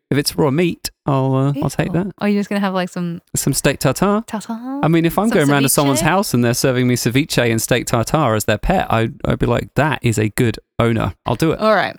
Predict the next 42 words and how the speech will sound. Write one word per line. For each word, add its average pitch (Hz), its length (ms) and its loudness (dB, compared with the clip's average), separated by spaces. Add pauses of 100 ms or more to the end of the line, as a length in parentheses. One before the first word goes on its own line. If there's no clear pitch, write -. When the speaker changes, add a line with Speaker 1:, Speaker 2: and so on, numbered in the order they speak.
Speaker 2:
But 240 280 2
if 294 160 0
you 320 120 4
are 285 220 4
wanting 262 260 0
to 226 500 0 (180)
adopt 214 580 0
a 185 400 0
lovable 185 420 0
little 175 240 0
furry, 220 520 2
Tom's 214 280 -2
not 175 180 -2
really 175 220 -2
furry 185 380 0
enough, 233 260 2
so 214 120 0
he 214 120 2
doesn't 190 360 -2
qualify. 302 760 2
Speaker 1:
No. 107 420 0 (300)
No, 117 260 2
Speaker 2:
No. 170 140 -2
Speaker 1:
not 156 240 2
that 131 180 2
sort 117 220 0
of 110 80 2
adoption. 113 580 0
Speaker 2:
There 262 140 4
are 277 240 4
a 277 40 0
few 277 220 2
really 254 220 2
good 220 120 2
organizations 196 680 0
that 196 100 0
you 190 80 -2
can 185 140 0
get 180 120 0
in 170 120 0
contact 180 600 -2
with. 170 240 0